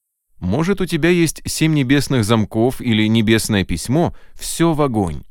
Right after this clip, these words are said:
Туда же пусть идут сонники и книги с заклинаниями. У тебя к порогу прибита подкова, убери, выбрось ее.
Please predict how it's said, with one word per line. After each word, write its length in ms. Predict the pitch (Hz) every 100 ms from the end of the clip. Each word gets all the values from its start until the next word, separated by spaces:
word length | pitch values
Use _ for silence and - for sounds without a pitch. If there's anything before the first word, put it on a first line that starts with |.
| - - -
Туда 320 | - 139 127 131
же 140 | 120
пусть 260 | 120 104 -
идут 260 | 110 107
сонники 720 | - - 127 131 127 117 117 - -
и 140 | 127
книги 320 | 123 131 120
с 60 | 104
заклинаниями. 920 | 98 110 110 107 98 85 78 69 - - - _ - -
У 80 | -
тебя 260 | 101 127
к 60 | -
порогу 380 | 117 131 139 104
прибита 400 | 123 123 127 113
подкова, 600 | 104 - 170 147 95 - - -
убери, 440 | 139 143 151 117
выбрось 540 | 92 147 170 131 98
ее. 320 | 101 80 69